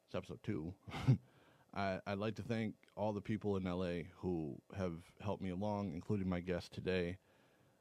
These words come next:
Get to him in a second. I'd like to thank Paulina Siddharth,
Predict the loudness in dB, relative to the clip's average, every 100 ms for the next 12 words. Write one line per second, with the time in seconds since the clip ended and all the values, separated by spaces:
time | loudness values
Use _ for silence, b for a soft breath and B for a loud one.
0 | -4 -4 4 4 4 0 2 2 4 0
1 | -2 _ -4 -2 -4 -4 -2 -2 -6 _
2 | b b -4 2 4 4 4 2 4 6
3 | 6 4